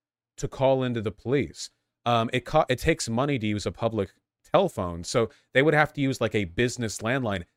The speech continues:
That can take a while. Um, nowadays, of course, you're literally two seconds from hitting the button on your phone, uh,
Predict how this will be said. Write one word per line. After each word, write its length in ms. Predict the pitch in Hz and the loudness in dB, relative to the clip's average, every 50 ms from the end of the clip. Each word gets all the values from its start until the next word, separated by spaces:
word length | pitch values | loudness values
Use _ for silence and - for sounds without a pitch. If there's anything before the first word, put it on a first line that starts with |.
| _ | _
That 180 | - 151 202 - | 2 2 2 4
can 220 | - 285 233 160 | 0 -2 -2 -2
take 420 | - - - - - 180 247 247 - | -4 -6 -10 -2 0 0 0 0 0
a 60 | 262 | 0
while. 480 | 147 101 87 76 - - 76 - - _ _ _ _ _ _ _ _ _ _ _ _ _ _ | 0 0 -2 -4 -6 -8 -12 -14 -16 _ _ _ _ _ _ _ _ _ _ _ _ _ _
Um, 500 | 127 135 127 123 123 117 110 104 95 90 - _ _ _ _ _ - | 4 4 6 6 4 4 2 0 -4 -6 -8 _ _ _ _ _ 0
nowadays, 600 | 131 139 165 180 180 156 127 131 110 110 104 117 | 2 4 6 6 6 6 6 4 2 2 0 -4
of 80 | 104 | -8
course, 420 | - - 107 95 92 98 98 - - | -6 -4 -2 -2 -2 -2 -4 -8 -10
you're 320 | - 123 113 104 110 113 104 | -8 -6 -4 -2 0 0 0
literally 480 | 98 113 143 160 147 127 117 104 95 90 | 4 6 6 6 6 4 2 0 0 -4
two 180 | - - 123 | -4 -4 -4
seconds 420 | 110 - - 120 113 - 107 92 - | -4 0 0 0 0 0 -6 -8 -8
from 120 | - 101 | -8 -8
hitting 240 | 92 107 104 101 95 | -6 -4 -4 -4 -4
the 80 | 92 82 | -4 -2
button 420 | - 110 113 95 92 87 82 80 - | 0 0 0 0 -4 -8 -10 -10 -8
on 120 | 98 101 95 | -8 -6 -6
your 120 | 95 90 | -6 -6
phone, 420 | - - 170 160 135 113 107 101 95 - _ _ _ _ _ _ _ | -4 -2 -2 0 0 -2 -4 -6 -10 -12 _ _ _ _ _ _ _
uh, 500 | 120 120 117 113 113 110 110 107 107 107 | 2 4 4 6 6 6 4 4 2 2